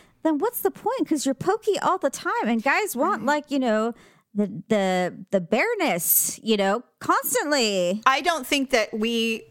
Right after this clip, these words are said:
Speaker 2: are personally, we are candidates. I know I have,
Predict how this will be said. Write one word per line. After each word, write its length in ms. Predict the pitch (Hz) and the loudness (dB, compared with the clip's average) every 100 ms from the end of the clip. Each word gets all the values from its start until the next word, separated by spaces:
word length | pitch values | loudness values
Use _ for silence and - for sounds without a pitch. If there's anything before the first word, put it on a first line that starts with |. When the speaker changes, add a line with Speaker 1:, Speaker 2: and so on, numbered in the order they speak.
| _ _ | _ _
Speaker 2:
are 160 | 214 208 | -2 0
personally, 480 | 214 208 - 220 208 | 0 0 -2 -2 -2
we 180 | 196 | 0
are 100 | 190 | 0
candidates. 840 | 170 - 185 185 208 202 202 - - - | -2 -4 -2 0 0 -2 -2 -4 -4 0
I 160 | 220 233 | 2 2
know 320 | 240 220 220 | 0 0 0
I 140 | 214 214 | 0 0
have, 360 | 220 - - | -4 -6 -10